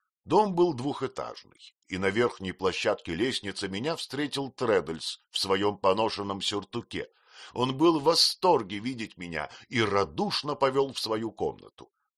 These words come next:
Комната эта выходила на улицу. Она обставлена была бедно, но имела чрезвычайно опрятный вид.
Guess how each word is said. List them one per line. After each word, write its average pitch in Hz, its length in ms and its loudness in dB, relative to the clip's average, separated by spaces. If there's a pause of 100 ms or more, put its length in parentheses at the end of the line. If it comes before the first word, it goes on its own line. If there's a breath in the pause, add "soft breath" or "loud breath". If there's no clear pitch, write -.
(140)
Комната 113 480 2
эта 101 200 0
выходила 101 560 0
на 113 120 2
улицу. 113 580 -4 (360)
Она 80 180 0
обставлена 95 640 0
была 82 280 0
бедно, 80 500 -4 (160 loud breath)
но 101 180 0
имела 113 320 2
чрезвычайно 107 920 -2
опрятный 104 680 -4
вид. - 360 -20